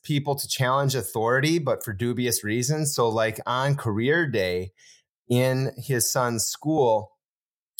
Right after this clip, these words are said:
a girl raises her hand. She says, "My mommy says that cigarettes kill people." And he says, "Oh, is your mommy a doctor? Is your mommy a researcher? She doesn't sound like much of a credible expert."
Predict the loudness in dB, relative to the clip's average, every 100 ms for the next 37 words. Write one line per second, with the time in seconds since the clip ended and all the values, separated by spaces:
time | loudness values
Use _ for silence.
0 | -12 2 4 6 4 2 0 -2 -2 -2
1 | -2 -4 -4 -4 -4 -4 -8 _ -2 2
2 | 4 4 2 2 2 0 2 2 0 -6
3 | _ -6 0 2 4 2 2 -2 0 2
4 | 2 0 -4 -4 -10 -12 -20 -20 -2 0
5 | 0 -2 -2 0 0 0 -2 -2 0 2
6 | 4 4 2 0 0 -2 -6 _ -4 0
7 | 2 0 -2 -2 -2 -6 -12 -16 -2 0
8 | 0 2 4 4 4 2 0 0 -2 -2
9 | -2 -2 -2 -2 -2 0 -2 -4 _ -8
10 | -6 0 2 2 2 0 2 2 2 0
11 | -2 -2 -4 -6 -4 0 2 0 0 0
12 | 0 -2 -2 -4